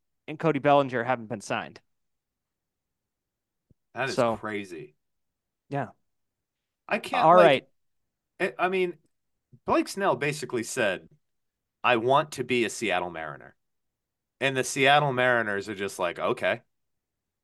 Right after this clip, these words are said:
Speaker 2: <laughs> I can't, it's,
Speaker 1: Cool.
Speaker 2: I'm frustrated enough being a Red Sox fan, but at least five years ago,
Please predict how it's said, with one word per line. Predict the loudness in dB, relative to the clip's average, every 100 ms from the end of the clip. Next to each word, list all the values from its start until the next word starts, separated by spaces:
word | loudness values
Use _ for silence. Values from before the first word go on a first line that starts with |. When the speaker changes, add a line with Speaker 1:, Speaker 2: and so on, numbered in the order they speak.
| _ _ _ _ -20 _ _ -8
Speaker 2:
<laughs> |
I | -2 0 0 0 -2 -2 -4
can't, | 0 0 0 -4 -18 -18 -2
it's, | 0 0 0
Speaker 1:
Cool. | -2 -2 -8 -20 -20 _ 2
Speaker 2:
I'm | 2 4
frustrated | 4 4 6 6 6 4
enough | 2 2 0
being | -2 -2
a | 2
Red | 2 2
Sox | 0 0 0
fan, | -4 -2 -2 -6 _ _ _
but | 4
at | 4 4
least | 2 0 -4 -18 _ _ _ _
five | 6 6 4
years | 4 4 4
ago, | 2 2 2 -4